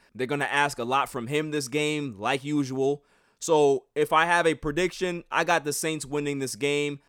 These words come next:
I think the Saints win comfortably. I think they win thirty to twenty-one. It's gonna be a nice game between the two quarterbacks. Drew Brees has two hundred and seventy-five yards, two touchdowns.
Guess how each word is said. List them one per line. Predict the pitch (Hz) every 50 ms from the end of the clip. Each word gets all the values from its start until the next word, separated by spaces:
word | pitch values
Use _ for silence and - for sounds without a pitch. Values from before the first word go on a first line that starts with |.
| _ _
I | - 110
think | - 175 156 143
the | 135
Saints | - - 160 151 139 123
win | 131 131 123 117
comfortably. | - 170 190 185 - 180 170 165 180 180
I | 165
think | 160 - 170 160
they | 160 160
win | 156 151 156 156 151 143 123
thirty | - 170 175 180 175 170 165
to | 156 - 143
twenty-one. | - - - 165 165 165 156 143 156 170 175 175 175 170 170 165 - _ _ _ _ _ _
It's | - 170 156 175
gonna | 180 175 170 151
be | 139 151 147
a | 139
nice | 131 131 143 151 143 151 143 131
game | 120 151 156 151 147
between | 135 135 - - 151 147 143
the | 135 127
two | 113 - - 180 143
quarterbacks. | - - 156 151 143 139 123 139 139 139 135 - - - - _ _ _ _
Drew | 113 117 160 175 151
Brees | 135 160 165 160 156 139 160
has | 147 143 143 139 139 135 120 - - _
two | - 202 175 156
hundred | 165 160 135 143
and | 143 135
seventy-five | - - 156 151 147 143 135 - 151 143 139 139 123
yards, | 131 139 135 135 135 135 -
two | - - 160 135
touchdowns. | - - 139 135 - 131 139 135 131 131 127 120 -